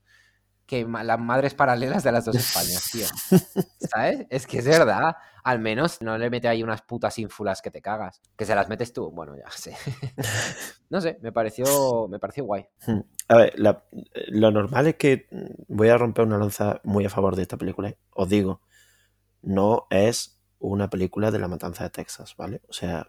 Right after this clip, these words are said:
Speaker 2: podía ser cualquier otra película. Eh, el, el logo o la marca Texas Chainsaw Massacre es,
Speaker 1: Hmm.
Speaker 2: mm, porque sí. Porque sí. Porque realmente podía ser literalmente cualquier otra película. Podría ser Wolf Creek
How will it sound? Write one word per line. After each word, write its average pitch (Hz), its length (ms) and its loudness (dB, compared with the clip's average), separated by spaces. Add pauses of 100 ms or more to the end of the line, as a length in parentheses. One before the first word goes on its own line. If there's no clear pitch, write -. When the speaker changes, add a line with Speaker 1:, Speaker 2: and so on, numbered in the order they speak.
Speaker 2:
podía 98 260 2
ser 117 340 -2
cualquier 95 720 0
otra - 240 -10
película. 87 460 -10 (200)
Eh, 90 560 -6
el, 98 380 -2
el 98 220 0
logo 107 420 0
o 98 120 0
la 90 100 0
marca 104 500 0 (200)
Texas 107 540 -4
Chainsaw 98 640 -6 (640)
Massacre - 500 -6 (200)
es, - 420 -4
Speaker 1:
Hmm. 92 640 -8
Speaker 2:
mm, 104 60 -18 (640)
porque 101 340 -2
sí. - 200 -10 (440)
Porque 101 240 -2
sí. 131 220 -6 (120)
Porque 113 220 6
realmente 101 300 2
podía 104 180 4
ser - 260 0 (120)
literalmente 98 640 -4
cualquier 101 400 -4
otra 92 160 -8
película. 120 340 -2
Podría 101 220 2
ser 123 260 0 (460)
Wolf 117 360 4
Creek 123 440 -4